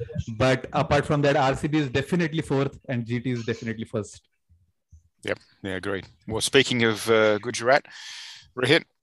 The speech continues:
Speaker 2: let's have a chat about, um, how G T have done, um,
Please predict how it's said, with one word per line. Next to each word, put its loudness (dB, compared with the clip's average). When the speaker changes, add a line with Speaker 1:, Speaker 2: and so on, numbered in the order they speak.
Speaker 2:
let's 0
have 8
a 4
chat 2
about, 4
um, -2
how -2
G -6
T -2
have -10
done, 2
um, -4